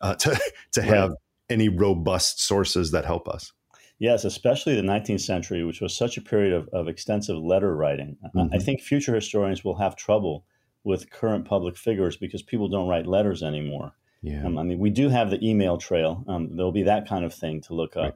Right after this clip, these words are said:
Speaker 2: But in the nineteenth century, you know, we can rely, for instance, on Wi-, General William Sherman writing a letter to his daughter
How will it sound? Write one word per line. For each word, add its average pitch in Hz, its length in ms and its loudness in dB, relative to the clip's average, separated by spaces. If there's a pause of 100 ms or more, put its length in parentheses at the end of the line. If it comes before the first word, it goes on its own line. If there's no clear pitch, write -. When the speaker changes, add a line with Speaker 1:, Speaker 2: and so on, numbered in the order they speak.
Speaker 2:
But 82 300 -4 (540)
in 104 80 0
the 101 60 2
nineteenth 117 400 2
century, 120 460 0
you 98 100 0
know, 87 360 -2
we 98 200 0
can 123 200 -2
rely, 98 300 2
for 101 180 -6
instance, 95 460 -6
on 87 320 -4
Wi-, 104 200 -4
General 98 360 -2
William 98 200 0
Sherman 98 480 -2
writing 92 300 0
a 82 60 -4
letter 92 300 0
to - 180 -10
his 82 200 -6
daughter 85 560 0